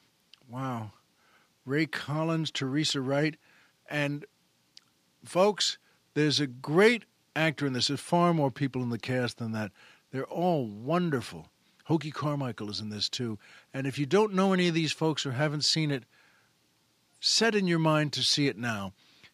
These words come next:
And there's one actor in it named Harold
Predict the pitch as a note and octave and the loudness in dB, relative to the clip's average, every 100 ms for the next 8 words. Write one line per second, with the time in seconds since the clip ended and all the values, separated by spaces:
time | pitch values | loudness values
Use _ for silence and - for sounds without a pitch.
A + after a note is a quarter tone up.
0 | _ B2+ C3 C3 A#2+ F#3 G#3+ - - F3+ | _ -6 -2 0 2 2 0 -2 2 2
1 | E3+ D#3+ D3 B2 - F3+ D3 - _ _ | 2 0 -2 -2 0 0 0 -4 _ _
2 | _ _ _ _ _ _ _ _ _ _ | _ _ _ _ _ _ _ _ _ _
3 | D3+ B2+ B2+ A2 - F#3 G3+ G3 F3 | -8 -4 -4 -4 2 4 6 4 2